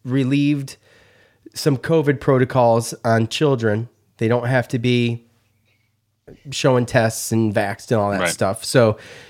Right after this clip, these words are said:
Speaker 1: there's a good chance you can get a bigger crowd in there. I don't know what the weather looks like on Saturday in the Dome, but to be there at three thirty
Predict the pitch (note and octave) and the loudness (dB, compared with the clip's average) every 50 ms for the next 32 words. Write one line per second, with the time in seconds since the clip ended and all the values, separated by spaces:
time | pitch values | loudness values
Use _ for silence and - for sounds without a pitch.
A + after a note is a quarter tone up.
0 | - - _ _ - D#3+ C#3 B2+ G2+ D3 C#3+ B2+ C3+ C3 A2 - C#3+ D3 D3 D3 | -20 -20 _ _ -12 -10 -8 -4 -2 -2 -2 0 -2 -2 -2 0 -2 -2 -2 -2
1 | - E3+ D3+ C#3 C#3+ C#3 - C#3+ C3 B2 B2 A2 B2 B2 A#2+ A#2+ A#2 C#3+ C#3+ C#3+ | -2 -2 0 0 -2 -2 -4 -4 -4 -2 -2 0 0 0 0 0 -2 -2 0 0
2 | D#3 D3 - D3+ C3 B2 A#2+ A#2+ A#2+ A#2+ A#2+ A#2+ B2 B2 A2+ B2 C#3 C#3 C3+ C3 | -2 -2 0 0 0 0 0 0 0 0 0 0 0 0 0 0 -2 0 0 -2
3 | B2 A#2 A2+ B2+ C3 C#3+ C3 B2 A#2+ C3 B2+ B2 B2+ B2 B2 A#2 A2+ A2 - - | 0 0 0 -2 -2 0 -2 0 0 0 0 2 2 0 0 0 -2 -4 -4 -6
4 | - A2+ A2 A2 A2 - A#2 G#2+ G#2 - - C3 A2+ G#2+ G#2+ G#2+ G#2+ G#2+ G#2 G#2 | -4 -4 -4 -4 -4 -4 -4 -4 -4 -6 -4 -2 -2 -2 0 -2 -2 -2 -2 -4
5 | G#2+ G#2+ _ _ _ _ _ _ _ _ _ _ _ _ _ - - B2+ B2 A#2 | -4 -6 _ _ _ _ _ _ _ _ _ _ _ _ _ -6 -4 0 0 0
6 | A2 G#2 A2+ G#2+ G#2+ G#2 G#2 A2+ A#2 - _ _ _ - A#2 G#2+ G2+ F#2+ - - | 0 2 2 2 2 2 0 -2 -4 -8 _ _ _ -2 0 0 0 0 -4 -10
7 | _ _ - - B2 B2+ C3 C3 B2+ B2 B2 A2+ - - - C3 C3+ C#3 C3 - | _ _ -10 -6 0 2 2 4 4 2 2 0 -4 -4 0 2 2 2 2 2
8 | C#3 A#2+ A2+ A2+ A#2+ B2 B2 B2+ | 2 4 4 4 2 0 -2 -4